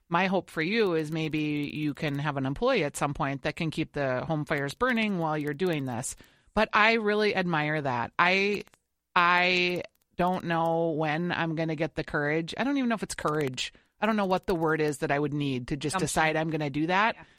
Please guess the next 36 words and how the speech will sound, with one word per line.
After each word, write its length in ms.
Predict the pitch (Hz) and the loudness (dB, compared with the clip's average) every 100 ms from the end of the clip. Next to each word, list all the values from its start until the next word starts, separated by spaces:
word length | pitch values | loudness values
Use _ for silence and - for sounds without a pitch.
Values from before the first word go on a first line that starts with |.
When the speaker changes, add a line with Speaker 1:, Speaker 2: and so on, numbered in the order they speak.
| _ _ _ _ - | _ _ _ _ -4
Speaker 1:
'Cause 140 | 240 | 4
I 80 | 254 | 4
do 160 | 226 240 | 4 2
travel 440 | 226 185 165 147 | 4 4 6 4
a 40 | |
lot, 240 | 139 131 127 | 4 2 0
and 100 | 131 | -2
people 240 | 196 190 | -2 0
listening 280 | 160 - 151 | -2 -2 -4
to 20 | 143 | -4
this 120 | - | -6
will 60 | |
be 60 | 165 | -6
like, 180 | 160 - | -6 -4
"Oh 80 | 302 | -2
my 140 | 330 | 0
God, 240 | 285 160 160 | 2 2 2
she's 200 | 330 330 | -4 0
gone 280 | 254 233 220 | 2 4 2
all 300 | - 220 220 | 4 4 4
the 100 | 220 | 2
time." 480 | 262 233 196 160 - - - - | 2 2 2 -2 -6 -14 -20 0
But 120 | 285 | 4
I 120 | 311 | 6
don't 380 | 330 359 370 - | 4 2 0 -4
disconnect, 720 | 285 285 - 277 320 208 - | -4 -2 -2 2 4 4 2
and 120 | 208 | -2
I 100 | 202 | 0
don't 340 | 202 214 240 233 | 2 0 0 -2
just 260 | 220 208 | -2 -2
turn 160 | - 214 | -2 -2
it 80 | 190 | 2
off, 380 | 190 160 143 - | 4 4 2 -2
and 100 | 180 | 0
I 60 | 170 | 0
don't, 360 | 170 214 214 | 2 2 0